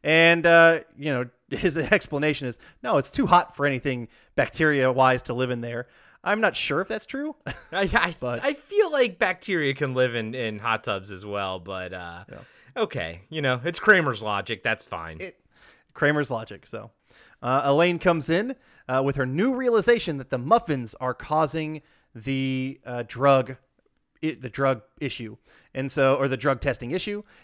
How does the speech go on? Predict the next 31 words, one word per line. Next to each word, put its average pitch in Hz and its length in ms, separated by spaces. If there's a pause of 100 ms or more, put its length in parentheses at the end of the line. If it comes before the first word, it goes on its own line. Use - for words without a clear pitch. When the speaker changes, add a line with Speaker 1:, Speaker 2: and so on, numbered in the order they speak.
Speaker 1:
And 135 160
so 135 580
then 180 220
we 180 80
see 147 160
Newman, 220 440 (260)
who 147 540
wants 147 420
to, 147 240
uh, 127 240 (300)
talk 139 200
to - 40
them 123 140
again. 120 220
His 120 160
hair, 117 420
ridiculous. 117 500 (160)
Speaker 2:
<laughs> - 140
Speaker 1:
He 131 500
wants 185 220
to 190 60
talk 196 200
to 185 60
them 175 160
in 139 80
private, 160 480
and 139 160
Elaine 165 460
is 139 180
just 160 200
like, 135 320